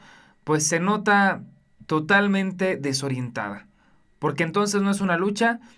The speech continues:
una persona que empieza a luchar desde un momento cumbre, desde, desde un momento en que se cambia un gobierno, cuando estuviste sirviendo a otro, se vuelve automáticamente un payaso. Javier Hernández,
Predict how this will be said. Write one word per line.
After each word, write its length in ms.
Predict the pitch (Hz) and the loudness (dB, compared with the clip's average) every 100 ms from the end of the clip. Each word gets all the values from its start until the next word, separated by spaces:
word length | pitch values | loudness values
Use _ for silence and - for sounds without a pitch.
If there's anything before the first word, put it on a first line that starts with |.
| - | -6
una 220 | 165 190 | -2 0
persona 400 | 156 156 190 190 | 0 -2 -2 -2
que 80 | 160 | -4
empieza 380 | 139 208 214 180 | -2 -2 0 -2
a 20 | |
luchar 480 | 147 135 185 175 - - - - - - _ _ | -2 2 2 2 -4 -20 -20 -20 -20 -20 _ _
desde 760 | 127 123 143 135 143 143 139 135 | -6 0 0 2 0 2 0 -2
un 240 | 135 185 | -2 0
momento 540 | 190 170 170 175 165 - | 2 2 0 0 -2 -2
cumbre, 440 | 247 233 196 151 117 | 0 2 2 -2 -8
desde, 340 | 123 131 135 | -6 -4 -4
desde 320 | 131 156 151 | 0 0 0
un 100 | 190 | 0
momento 380 | 202 190 196 196 | 0 0 0 -2
en 100 | 185 | -4
que 120 | 160 | -4
se 180 | 151 135 | -6 -4
cambia 320 | 202 202 196 | 0 2 2
un 100 | 190 | 0
gobierno, 640 | 185 185 196 185 175 160 - - - - - _ - | -2 0 2 2 0 -6 -10 -20 -20 -20 -20 _ -4
cuando 240 | 156 156 | 0 0
estuviste 500 | 156 175 202 208 202 | -2 -2 0 2 0
sirviendo 760 | - - 156 156 196 240 233 170 | 0 -2 -2 0 2 0 2 2
a 80 | 147 | 2
otro, 400 | 156 156 202 220 - _ _ _ _ | -2 -2 -4 -6 -14 _ _ _ _
se 200 | - 156 | -6 -2
vuelve 520 | 156 190 196 196 196 - | 2 2 2 0 -2 -2
automáticamente 1200 | 135 139 139 156 170 - 143 139 151 156 156 - - | 0 0 0 -2 -2 -4 -2 -2 -2 -4 -6 -6 -6
un 180 | 151 | -6
payaso. 480 | 135 131 117 - - | -2 -4 -4 -8 -12
Javier 340 | - 139 175 180 | -6 0 2 2
Hernández, 600 | 175 180 180 190 - | 0 0 0 -4 -4